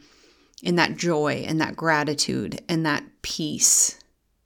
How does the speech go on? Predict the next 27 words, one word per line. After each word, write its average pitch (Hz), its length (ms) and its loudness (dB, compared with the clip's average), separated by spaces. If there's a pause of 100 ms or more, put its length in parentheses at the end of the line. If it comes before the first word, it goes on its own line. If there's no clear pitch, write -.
(320)
And 180 100 2
I 185 100 6
thought 214 340 4
sharing 240 340 4
this 208 220 4
now 180 280 6
before 185 640 4
we 180 140 2
get 175 180 2
into 170 560 2
that 156 260 6
holiday 175 440 2
season, 175 440 0
because 160 280 -6
I 160 80 2
don't 165 120 2
know 160 120 2
about 147 240 2
you, 190 240 4
but 165 160 -2
it - 80 -4
feels 185 340 2
like 160 180 0
those 143 300 0 (440)
Halloween 185 640 4
and 139 120 -2
those 143 260 -2